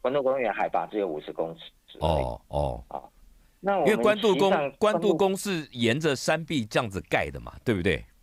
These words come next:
Speaker 2: 嗯。
Speaker 1: 对，对，对，它在，啊，算是小小的半山腰上。
Speaker 2: 对。
Speaker 1: 啊，它的后面还有一个后山。
Speaker 2: 是。
Speaker 1: 啊，我们骑到关渡宫的后山的关渡公园上面，
Speaker 2: 哇哦。
Speaker 1: 你就会很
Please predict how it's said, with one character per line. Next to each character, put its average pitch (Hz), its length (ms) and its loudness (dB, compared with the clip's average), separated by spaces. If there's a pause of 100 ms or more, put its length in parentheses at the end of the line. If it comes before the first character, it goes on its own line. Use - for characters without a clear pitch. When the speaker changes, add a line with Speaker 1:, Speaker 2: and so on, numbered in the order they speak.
(200)
Speaker 2:
嗯。 87 220 -2 (1700)
Speaker 1:
对， 127 160 0
对， 117 140 0
对， 107 180 2
它 143 160 -2
在， 127 320 2 (220)
啊， 104 460 0
算 123 200 -2
是 110 320 0
小 107 300 -2
小 98 220 0
的 98 100 -2
半 120 220 -2
山 110 180 0
腰 110 200 0
上。 95 220 -4 (220)
Speaker 2:
对。 107 300 2
Speaker 1:
啊， 104 100 0
它 139 180 -2
的 139 120 0
后 - 260 0
面 143 240 0
还 123 140 0
有 113 100 0
一 - 20 -2
个 107 120 0
后 113 220 -2
山。 92 220 -2 (120)
Speaker 2:
是。 101 360 0 (300)
Speaker 1:
啊， 78 300 -4
我 110 100 0
们 143 160 -6
骑 147 200 -8
到 - 160 0
关 165 200 -2
渡 170 140 0
宫 160 220 -2
的 151 80 2
后 175 380 -2
山 135 280 -2
的 123 140 2
关 127 240 -2
渡 131 100 -2
公 120 240 -2
园 95 200 -6
上 101 200 -6
面， 101 200 -10 (260)
Speaker 2:
哇 71 120 2
哦。 110 140 -2
Speaker 1:
你 107 120 -4
就 175 160 0
会 170 120 0
很 104 200 -6